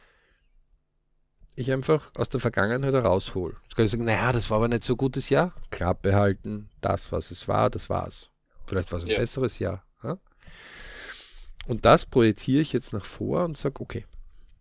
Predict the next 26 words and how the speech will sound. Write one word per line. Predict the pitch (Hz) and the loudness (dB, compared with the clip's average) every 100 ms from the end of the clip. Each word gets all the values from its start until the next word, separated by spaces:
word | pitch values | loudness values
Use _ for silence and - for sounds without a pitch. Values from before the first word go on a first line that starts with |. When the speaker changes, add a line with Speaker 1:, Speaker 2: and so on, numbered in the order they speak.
| - - - - - - - - | -20 -20 -20 -20 -20 -20 -10 -8
Speaker 1:
jetzt | - | -2
möchte | 151 156 - | 2 4 2
ich | 151 | 0
eben | 127 117 | 0 0
hundert | 135 180 147 | 2 2 2
Tage, | 151 101 190 | 4 6 4
das | 220 - | 2 -6
sind | 101 | -10
ungefähr | 107 107 - | -8 -8 -8
drei | 107 110 | -6 -4
Monate, | 107 120 156 220 - _ _ - | -4 -4 -4 -6 -8 _ _ -8
zehn | 110 | -6
mal | 107 98 | -4 -4
zehn | 101 98 | -6 -4
Tage, | 104 117 180 - - - | 0 2 0 -2 -16 -8
mich | 180 - | -6 -4
nach | - - | -4 -2
diesem | 170 156 147 | -2 0 0
Muster | 160 185 - 170 151 | 2 0 0 2 2
besonders | - - 117 139 147 | -2 -2 -2 -2 -4
orientieren. | 107 113 117 107 - 110 101 _ _ - - - - _ _ _ _ _ _ _ - _ _ - - - - - - _ _ _ - | -2 2 2 0 0 -2 -2 _ _ -20 -20 -20 -20 _ _ _ _ _ _ _ -20 _ _ -20 -20 -20 -20 -20 -20 _ _ _ 2
Dann | 104 95 | 2 4
wird | 98 160 - | 4 4 6
man | 180 226 247 - _ _ _ _ _ - - - | 4 4 2 -6 _ _ _ _ _ -20 -10 4
recht | 110 143 - | 6 6 2
spannende | - 90 98 151 156 165 165 | -2 0 2 0 6 6 6